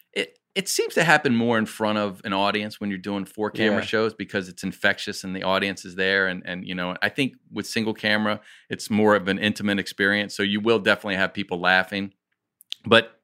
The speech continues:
Speaker 1: usually what holds you up more is just peop-, somebody just has a long speech and they just can't get through it.
Speaker 2: Yeah.
Speaker 1: You know, because you have so much to shoot during the day. It's not their fault. It's just hard to do. And you'll sit there and you'll be on, like, take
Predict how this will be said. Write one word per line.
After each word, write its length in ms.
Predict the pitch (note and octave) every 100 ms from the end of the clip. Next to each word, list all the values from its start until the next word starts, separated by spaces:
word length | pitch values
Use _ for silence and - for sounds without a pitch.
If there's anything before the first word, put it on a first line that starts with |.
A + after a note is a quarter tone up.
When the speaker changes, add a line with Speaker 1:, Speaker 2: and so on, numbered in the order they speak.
| _
Speaker 1:
usually 320 | C3 E3+ D3 A#2
what 120 | F#2+
holds 240 | G#2+ G2
you 80 | G2
up 60 | F2+
more 200 | F#2+ F2+
is 80 |
just 180 | F#2 E2+
peop-, 200 | - G2+
somebody 280 | - F#2+ F2
just 180 | E2 -
has 140 | E2
a 40 | D#2+
long 260 | E2 E2
speech 300 | - F2+ E2+
and 100 | D#2+
they 60 | D2+
just 180 | C#2+ -
can't 200 | D2 D2+
get 160 | -
through 240 | - D#2 D2
it. 60 |
Speaker 2:
Yeah. 140 | A2 G#2+ - -
Speaker 1:
You 80 | F#2+
know, 60 | E2
because 220 | E2 E2
you 60 | E2+
have 100 | E2
so 120 | F#2
much 180 | F2 -
to 60 |
shoot 280 | F2 - F2
during 220 | F2 E2+
the 80 | D#2+
day. 200 | D#2 F2
It's 120 | E2
not 200 | G2 E2+
their 140 | F2 G2
fault. 420 | - E2+ E2+ -
It's 100 | E2
just 240 | - E2+
hard 300 | - F#2 F2+ -
to 80 |
do. 400 | D2+ F#2 F#2 E2 - - - -
And 100 | F2
you'll 100 | D#2+
sit 220 | D#2 F#2 E2+
there 100 | D#2+
and 80 | E2
you'll 120 | D#2+
be 140 | E2
on, 140 | D#2 D#2
like, 200 | D#2 -
take 280 | E2 D#2